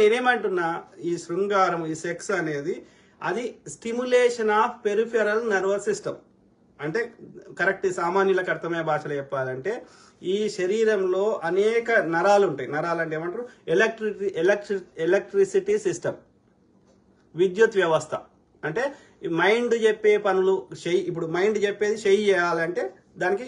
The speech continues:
ఎలక్ట్రికల్ సిగ్నల్ అవసరం. Similarly, ఇప్పుడు దోమ కుడితే అది కుట్టింది అని బ్రెయిన్కి చెప్పేది మళ్ళా అది బ్యాక్వర్డ్. అంటే ఇదంతా ఏం చే-, ఎవరు చేస్తారు?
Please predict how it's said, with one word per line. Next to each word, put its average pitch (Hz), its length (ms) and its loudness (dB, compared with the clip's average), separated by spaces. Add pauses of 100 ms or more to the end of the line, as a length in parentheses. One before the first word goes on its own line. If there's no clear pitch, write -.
ఎలక్ట్రికల్ 196 460 0
సిగ్నల్ 180 320 -4
అవసరం. 151 320 -4 (960)
Similarly, 254 500 2 (260)
ఇప్పుడు 202 220 -2
దోమ 240 280 4
కుడితే 240 540 2
అది 196 120 2
కుట్టింది 240 460 -2
అని 240 260 0
బ్రెయిన్కి 214 380 2
చెప్పేది 220 360 0 (220)
మళ్ళా 196 440 2
అది 190 200 6
బ్యాక్వర్డ్. 190 540 2 (120)
అంటే 190 220 0
ఇదంతా 226 440 0
ఏం 240 120 0
చే-, 226 220 2
ఎవరు 214 160 4
చేస్తారు? 214 460 2